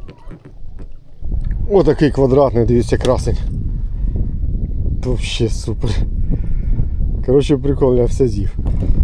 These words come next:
Він клював, клював, клював, клював. Так, по чуть-чуть, по чуть-чуть, по чуть-чуть, по чуть-чуть. Потім класична покльовочка, тобто викладаю поплав, а потім різко його топить. Просто топить, от, ну, вообще, прям от уходить прям на дно.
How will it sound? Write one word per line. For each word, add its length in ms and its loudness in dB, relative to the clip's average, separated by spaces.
Він 160 4
клював, 480 4
клював, 400 4
клював, 400 2
клював. 460 2
Так, 200 -10
по 120 -4
чуть-чуть, 380 -8
по 120 -4
чуть-чуть, 340 -10
по 120 -6
чуть-чуть, 340 -10
по 140 -8
чуть-чуть. 460 -12
Потім 260 -6
класична 680 -6
покльовочка, 800 -6
тобто 200 -10
викладаю 480 -4
поплав, 380 -10
а 120 -6
потім 380 -4
різко 420 0
його 200 2
топить. 320 -4
Просто 360 -4
топить, 440 -6
от, 160 -8
ну, 120 -10
вообще, 300 -10
прям 240 -12
от 160 -16
уходить 420 -6
прям 240 -6
на 100 -8
дно. 280 -12